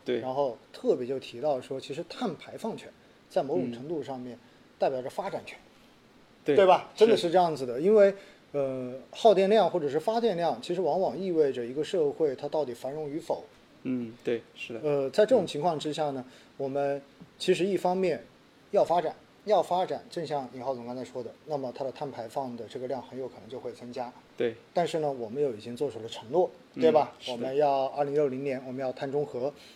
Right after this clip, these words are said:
Speaker 2: 所以在这种有约束条件，或者说艰巨的这个要完成的这个目标的情况之下，但是我们又要发展，这个时候其实对于新能源来讲，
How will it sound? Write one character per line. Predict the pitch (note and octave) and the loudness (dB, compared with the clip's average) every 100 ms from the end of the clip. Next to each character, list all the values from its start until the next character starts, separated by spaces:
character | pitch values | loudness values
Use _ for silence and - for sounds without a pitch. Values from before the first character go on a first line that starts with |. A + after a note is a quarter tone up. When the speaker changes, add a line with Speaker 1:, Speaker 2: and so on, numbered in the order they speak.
| - | -12
Speaker 2:
所 | - A#3 | 8 10
以 | A3+ B2+ - - - | 10 2 -10 -20 6
在 | C4 | 8
这 | A#3 F#3+ | 8 4
种 | D3 | 0
有 | B2+ A2+ | -4 -2
约 | G3 C#4+ | 2 2
束 | C4 G3+ | 4 0
条 | C3+ A2+ | 0 -4
件， | C3+ C#3 - - - | 0 0 -2 -6 4
或 | G#3+ | 6
者 | D3+ | 6
说 | C3+ F3+ F#3 | 2 0 2
艰 | B3+ C#4+ | 2 0
巨 | C#4 C4+ | 0 -2
的 | C#3 A#2 | -2 -2
这 | D#3+ C#3+ | -2 0
个 | C#3+ A#2+ - - - | -2 -4 -12 -10 6
要 | G3+ | 8
完 | D3+ G#3 | 8 4
成 | G#3 | 2
的 | E3 | -2
这 | G#3 | -2
个 | G3+ | 0
目 | B3 | 4
标 | G3 C4 | 6 8
的 | G3 | 6
情 | B2+ | 2
况 | B2 C3+ | -6 -6
之 | B2+ C3 | -6 -4
下， | C#3 - - | -4 -4 -2
但 | B3 G#3 | 0 4
是 | G#3+ | 4
我 | A#2+ | 2
们 | C3 | 0
又 | C4 | 6
要 | G#3+ C3 | 6 4
发 | C3+ | -2
展， | B2+ A#2+ - - - | -4 -8 -12 -20 -10
这 | - E4 A3 | 0 2 2
个 | D3 B2 - - | 0 -2 -8 -14
时 | - C3 | -10 -8
候 | B2+ C3+ | -6 -6
其 | - B2+ | -6 -6
实 | C3 | -4
对 | D3+ | -4
于 | C#3+ | -4
新 | - D#3+ | -6 -6
能 | C#3+ | -8
源 | A#2 | -10
来 | A#2 | -12
讲， | A2+ | -10